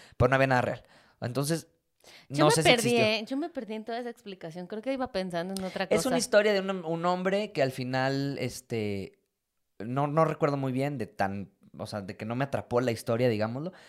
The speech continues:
Speaker 1: pero más o menos es como que le matan a su esposa o su esposa le engaña, una de las dos, y se emperra tanto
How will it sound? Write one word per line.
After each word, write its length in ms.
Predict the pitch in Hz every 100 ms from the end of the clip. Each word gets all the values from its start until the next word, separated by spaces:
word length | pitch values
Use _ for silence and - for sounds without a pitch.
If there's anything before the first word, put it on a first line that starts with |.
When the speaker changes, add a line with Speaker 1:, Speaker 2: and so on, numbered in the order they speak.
| -
Speaker 1:
pero 160 | - 123
más 160 | 143 151
o 40 |
menos 260 | 156 151 135
es 120 | 127
como 260 | 143 127
que 320 | - 110 95 - _ _ _ _ _ _ -
le 240 | 120 127
matan 320 | 135 139 175
a 60 | 147
su 100 | 110
esposa 640 | - 147 180 214 226 233
o 240 | - 113 110
su 140 | 117
esposa 320 | 110 120 123
le 100 | 135
engaña, 380 | 117 127 185 254
una 220 | 143 143 139
de 60 |
las 180 | 123 110
dos, 300 | 143 - - _ _ _ _ _ -
y 220 | 127 123
se 100 | 135
emperra 480 | 131 147 160 175 -
tanto 500 | 180 180 233 -